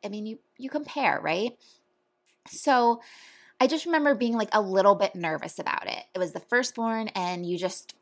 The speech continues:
analyze everything. Like, did they walk early enough? Did they crawl early enough? Are they doing the things they're supposed to?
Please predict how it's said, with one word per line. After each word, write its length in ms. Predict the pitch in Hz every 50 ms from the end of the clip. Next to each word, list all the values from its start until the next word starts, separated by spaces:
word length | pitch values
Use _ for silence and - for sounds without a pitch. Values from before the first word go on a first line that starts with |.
| _ _ -
analyze 380 | 202 202 208 208 202 202 202 - -
everything. 500 | 165 160 170 165 - 180 170 175 180 202
Like, 220 | 196 - - _
did 100 | 185 170
they 120 | - -
walk 340 | - 190 208 220 233 226 -
early 180 | 226 214 214 208
enough? 220 | 190 190 185 -
Did 80 | - -
they 80 | -
crawl 340 | - - - 220 196 220 -
early 320 | - 214 208 208 208 202 196
enough? 180 | 196 185 185 -
Are 80 | - 156
they 180 | - - 151 - _
doing 220 | 226 240 247 247
the 80 | 240 226
things 200 | 233 233 220 202
they're 120 | 202 190
supposed 500 | - - 147 - - 277 262 247 - -
to? 300 | - 247 233 226 226 226